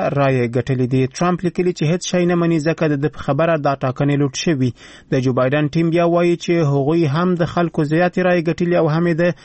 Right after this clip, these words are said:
الکتورل کالج په حساب بریا خپله کړې. په اړه یې پام وکړئ، د صفي الله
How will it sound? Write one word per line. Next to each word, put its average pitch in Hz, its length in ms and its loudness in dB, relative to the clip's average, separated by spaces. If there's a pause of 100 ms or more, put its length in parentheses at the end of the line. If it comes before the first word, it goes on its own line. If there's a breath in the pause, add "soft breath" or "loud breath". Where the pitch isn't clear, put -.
(340 loud breath)
الکتورل 156 640 0
کالج 147 320 0
په 160 140 0
حساب 151 420 -2
بریا 127 300 0
خپله 123 300 -4
کړې. 123 280 0
په 139 120 0
اړه 135 120 0
یې 135 160 -2
پام 170 140 0
وکړئ، 170 280 0
د 160 160 -2
صفي 151 280 0
الله 120 200 0